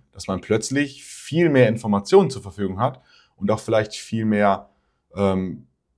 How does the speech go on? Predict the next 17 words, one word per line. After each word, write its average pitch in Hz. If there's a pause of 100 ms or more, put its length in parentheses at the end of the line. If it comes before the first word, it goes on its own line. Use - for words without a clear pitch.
(460)
Voranalysen, 117
ähm, 101 (100)
oder, 92
ähm, 90 (800)
Entscheidungs-, 127
äh, 110
oder 101
Handlungsempfehlungen 127
mitbekommt, 120
mit 104
denen 117
man 104
dann 98
arbeiten 101
kann 95
oder 87
soll. 80